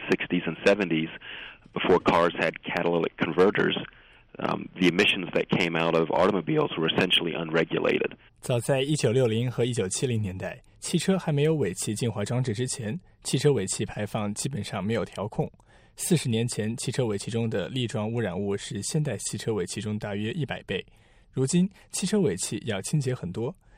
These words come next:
Speaker 2: 因此，洛杉矶的空气污染问题主要通过净化汽车尾气得到缓解。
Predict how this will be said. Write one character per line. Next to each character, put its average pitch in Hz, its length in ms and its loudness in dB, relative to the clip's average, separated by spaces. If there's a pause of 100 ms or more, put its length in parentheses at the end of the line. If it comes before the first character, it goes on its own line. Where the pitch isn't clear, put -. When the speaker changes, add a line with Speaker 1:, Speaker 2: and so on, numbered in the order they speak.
(140)
Speaker 2:
因 131 140 0
此， - 280 -8 (260)
洛 151 120 2
杉 143 160 2
矶 147 120 -4
的 107 200 0
空 175 200 0
气 165 160 -2
污 151 120 0
染 95 180 -2
问 107 160 -2
题 101 220 -6
主 - 160 -6
要 101 140 -2
通 131 180 -4
过 120 180 -2
净 - 160 -6
化 95 240 -8
汽 - 140 -10
车 139 160 -4
尾 87 160 -4
气 - 300 -6
得 107 120 -8
到 98 100 -4
缓 95 260 -6
解。 - 200 -10